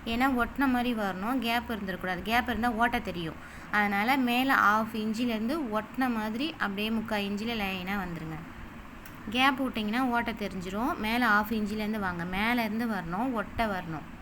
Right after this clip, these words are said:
இதெல்லாம் நம்ம நோட் பண்ணிக்க வேண்டிய பாயிண்ட்டு. நோட் பண்ணிக்கோங்க. உங்களுக்கு புரியுதா? புரியலன்னா எனக்கு கமெண்ட் பண்ணுங்க, என்ன புரியலன்ட்டு. ஃபர்ஸ்ட்லேருந்து என்னால அழகா கட்டிங் வீடியோலாம் போட முடியல. உங்களுக்கு வேணும்னா சொல்லுங்க, நான் தெளிவா கட்டிங்லேருந்து, இப்போ நான் ஃப்-,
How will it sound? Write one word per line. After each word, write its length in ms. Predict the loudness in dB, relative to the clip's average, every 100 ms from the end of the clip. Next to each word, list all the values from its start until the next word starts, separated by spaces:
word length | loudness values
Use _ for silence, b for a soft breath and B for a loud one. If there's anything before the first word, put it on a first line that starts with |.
| -12 B B -4
இதெல்லாம் 300 | -2 0 2
நம்ம 280 | 2 2 2
நோட் 220 | 0 -2
பண்ணிக்க 300 | -4 -4 -4
வேண்டிய 240 | -4 -4 -2
பாயிண்ட்டு. 480 | -4 -4 -6 -6 -6 -6 -6
நோட் 160 | -6 -6
பண்ணிக்கோங்க. 420 | -10 -10 -10 -2 -2 -2 -8 B -10
உங்களுக்கு 400 | -4 -2 -2 -4
புரியுதா? 260 | -4 0 0 0
புரியலன்னா 340 | 0 0 0 0
எனக்கு 300 | 0 0 -2
கமெண்ட் 280 | -2 -4 -4
பண்ணுங்க, 380 | -6 -4 -4
என்ன 320 | -4 -4 -4 -4
புரியலன்ட்டு. 760 | -4 -6 -4 -4 -6 -6 -6 -6 B B -2
ஃபர்ஸ்ட்லேருந்து 380 | 0 2 0 0
என்னால 320 | 0 0 0 2 2 2 2
அழகா 360 | 2 2 0
கட்டிங் 440 | 0 0 0 2 2
வீடியோலாம் 400 | 0 -2 -2 -2
போட 200 | -2 -2
முடியல. 400 | -2 -4 -4 -2
உங்களுக்கு 320 | 0 0 -2 0
வேணும்னா 280 | 2 0
சொல்லுங்க, 380 | 0 -2 -2 0
நான் 160 | 0 0
தெளிவா 440 | -2 -2 -2 -4 -2
கட்டிங்லேருந்து, 720 | -4 -2 -4 -2 -4 -2 -4 -6 B B
இப்போ 220 | -8 -2
நான் 180 | 0 0
ஃப்-, 220 | -4 -8